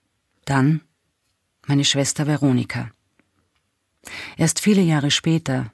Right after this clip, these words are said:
nach dem Tod meiner Mutter, traf ich eine Augenzeugin, die mir erzählte, wie meine Mutter meine damals achtjährige kranke Schwester zum Lagerarzt gebracht hatte. Dieser gab ihr eine Injektion, und das Kind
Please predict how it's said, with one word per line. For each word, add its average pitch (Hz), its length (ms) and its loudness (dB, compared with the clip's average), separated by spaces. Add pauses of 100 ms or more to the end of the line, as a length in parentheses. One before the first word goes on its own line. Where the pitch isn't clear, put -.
nach 156 280 2
dem 143 200 0
Tod 147 300 -2
meiner 131 180 0
Mutter, 143 380 -2 (280)
traf 165 260 -2
ich 175 120 -2
eine 165 200 2
Augenzeugin, 143 720 0
die 131 100 0
mir 135 160 2
erzählte, 139 640 -2 (220)
wie 151 120 4
meine 135 260 4
Mutter 156 400 0 (440)
meine 135 200 0
damals 131 400 0
achtjährige 131 580 -4
kranke - 460 -4
Schwester 127 460 -4
zum 131 200 -4
Lagerarzt 127 560 -2
gebracht - 460 -6
hatte. 143 260 -4 (560)
Dieser 139 460 2
gab 123 340 -2
ihr 135 220 -2
eine 127 260 -2
Injektion, 147 680 0 (400)
und 123 120 -6
das 127 160 -4
Kind 160 520 0